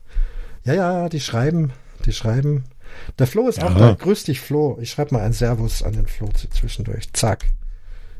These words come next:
Speaker 1: So.
Speaker 2: <laughs> Multitasking, sag ich nur.
Speaker 1: Wahnsinn.
Speaker 2: Mhm.
Speaker 1: So. Und nochmal.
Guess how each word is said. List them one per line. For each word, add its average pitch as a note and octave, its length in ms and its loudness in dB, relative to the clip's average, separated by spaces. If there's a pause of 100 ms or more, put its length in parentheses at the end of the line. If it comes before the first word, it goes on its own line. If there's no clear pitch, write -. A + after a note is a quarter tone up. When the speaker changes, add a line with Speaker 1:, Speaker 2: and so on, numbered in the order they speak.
(120)
Speaker 1:
So. G2+ 440 0 (360)
Speaker 2:
<laughs> - 440 6 (880)
Multitasking, E3+ 920 6
sag F#2+ 180 6
ich G2 60 6
nur. B2 100 8
Speaker 1:
Wahnsinn. A2+ 360 0 (840)
Speaker 2:
Mhm. G2+ 540 8
Speaker 1:
So. G#2+ 540 -2 (1000)
Und F3 340 0
nochmal. G#2 680 0